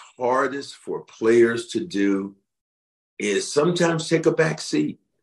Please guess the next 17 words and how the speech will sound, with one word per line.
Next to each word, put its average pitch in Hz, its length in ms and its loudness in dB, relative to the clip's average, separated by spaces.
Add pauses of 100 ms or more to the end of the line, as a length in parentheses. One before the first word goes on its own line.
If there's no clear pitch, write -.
(680)
And 107 480 0
we 113 380 -8
know 117 400 6
that 104 420 2
people 117 260 0
have - 140 -2
talked 120 300 0
about 107 480 0 (360)
Jason 104 380 -4
Tatum, 117 460 0
but 98 200 -2
without 117 340 -2
Jason 113 360 -4
Tatum, 139 460 2 (1400)
Jason 131 400 -2
Tatum 127 460 0
without 110 480 0